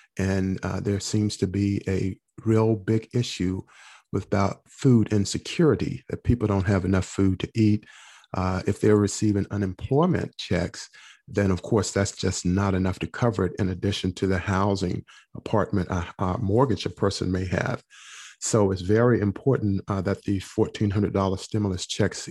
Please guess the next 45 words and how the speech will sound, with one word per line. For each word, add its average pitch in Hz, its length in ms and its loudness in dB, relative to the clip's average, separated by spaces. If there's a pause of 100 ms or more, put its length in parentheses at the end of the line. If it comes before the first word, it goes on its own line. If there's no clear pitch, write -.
get 98 180 2
out 98 240 2
into 101 180 -4
the 101 120 0
hands 95 320 0
of 95 80 -2
the 92 80 0
people - 320 0
who 98 160 -2
need 92 140 2
them 87 120 -2
the 87 100 -4
most. 101 400 0 (540)
And 139 100 6
what 196 120 6
happened 190 320 2
in 127 120 4
this 143 180 2
bill 104 440 0
is 98 200 -4
that 101 260 -2
it, 104 140 -6 (280)
it 123 180 -2
didn't, 131 380 4 (400)
uh, 110 140 -2
provide 107 480 2
a 98 100 0
check - 400 -2
to - 160 -4 (100)
everyone. - 720 0 (440)
Uh, - 120 -2
so 113 220 2
if 110 140 0
a - 40 2
person 113 460 0
is 104 180 -4
making, 107 580 -4
let's 101 200 -4
say, 101 300 4
over 101 340 2
eighty 107 220 0
thousand 98 460 -4
dollars 95 380 -4
a 104 80 -4
year, 110 480 4